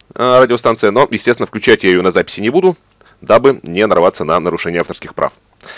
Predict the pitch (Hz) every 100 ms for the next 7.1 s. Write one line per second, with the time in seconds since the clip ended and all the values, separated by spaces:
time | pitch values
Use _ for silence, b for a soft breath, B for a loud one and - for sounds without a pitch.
0 | B 95 87 104 127 110 - 104 92 -
1 | 90 101 101 85 135 185 - - 92 90
2 | 85 104 92 90 - - 101 - 95 95
3 | 92 87 101 82 85 82 82 - - 107
4 | 147 180 _ b b - 160 104 131 95
5 | 95 - 90 87 98 87 127 147 117 98
6 | 110 90 80 76 92 87 80 - 80 67